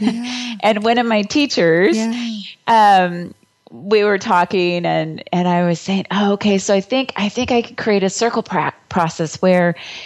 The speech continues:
Speaker 2: you know, those that are most marginalized and their voices aren't heard can be in the mi-,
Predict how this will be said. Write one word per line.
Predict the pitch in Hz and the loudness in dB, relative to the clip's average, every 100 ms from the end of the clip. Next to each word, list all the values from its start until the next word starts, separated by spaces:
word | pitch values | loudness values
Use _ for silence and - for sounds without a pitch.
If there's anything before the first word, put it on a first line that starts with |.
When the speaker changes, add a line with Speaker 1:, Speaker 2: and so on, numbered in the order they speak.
| - - | -8 -2
Speaker 2:
you | |
know, | 208 214 | 2 4
those | 226 247 254 247 | 6 6 6 4
that | 233 | 0
are | |
most | 214 208 - | 0 0 0
marginalized | 208 208 208 214 196 190 185 | 0 2 0 0 2 0 0
and | |
their | 185 175 | 0 0
voices | 190 196 208 196 | 0 0 0 -2
aren't | 170 - | -2 -4
heard | - 185 175 | -2 0 0
can | - 180 | -2 0
be | 190 | 2
in | 185 | 2
the | 175 | 2
mi-, | 165 190 | 2 0